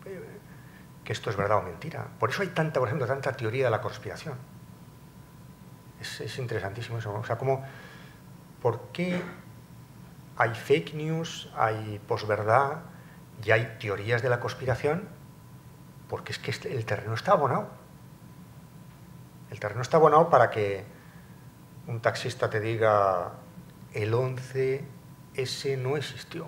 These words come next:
eso es un montaje". ¿Y tú? ¿Cómo le demuestras que no? Eh, vivimos en un mundo muy de segunda mano.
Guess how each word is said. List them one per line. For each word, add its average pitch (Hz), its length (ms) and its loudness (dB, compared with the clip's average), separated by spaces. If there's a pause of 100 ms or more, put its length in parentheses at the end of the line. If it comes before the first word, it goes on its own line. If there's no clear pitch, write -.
(140)
eso 120 160 -12
es - 80 -12
un 151 140 -8
montaje". 98 500 -6 (1120)
¿Y 110 60 -10
tú? 165 160 -8 (260)
¿Cómo 139 180 2
le 123 80 2
demuestras 95 320 -6
que - 120 -10
no? 175 80 -8 (1500)
Eh, 104 440 -6 (800)
vivimos 165 280 2
en 202 80 0
un 196 80 -4
mundo 208 420 4 (200)
muy 208 200 4
de 226 80 6
segunda 190 320 2
mano. 151 200 -2